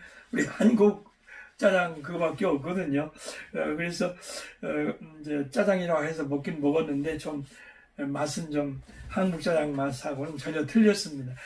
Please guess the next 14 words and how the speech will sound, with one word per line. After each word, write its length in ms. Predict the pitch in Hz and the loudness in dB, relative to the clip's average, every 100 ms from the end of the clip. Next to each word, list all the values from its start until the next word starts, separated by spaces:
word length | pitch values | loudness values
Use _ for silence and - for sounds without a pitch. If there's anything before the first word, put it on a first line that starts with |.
| - - - | -14 -14 0
그러나 240 | 208 202 | 4 4
어쨌든 300 | 165 180 175 | 4 0 -4
잘 280 | 160 170 151 | 2 2 2
아침을 380 | 151 - 180 165 | -2 -4 -4 -4
먹고, 560 | 131 131 214 196 - - - - - - | -4 0 4 4 4 -8 -16 -16 -16 -18
그래서 260 | - 196 208 | -4 4 8
이제 460 | 214 185 196 160 143 - - | 8 8 4 2 -2 -14 0
뭐 120 | 214 | 6
나는 300 | 190 226 247 | 10 10 10
몰라요. 460 | 185 160 196 233 196 | 8 10 10 10 8
이제 400 | 170 170 160 - _ _ | 4 2 2 -6 _ _
그, 680 | - 190 175 165 151 147 143 - - - - - | -6 -2 2 4 4 4 2 -8 -20 -20 -20 -6
어, 540 | 147 139 135 165 - - - 302 | 0 4 4 2 -4 -12 -10 -4
이제 300 | 151 139 | 0 0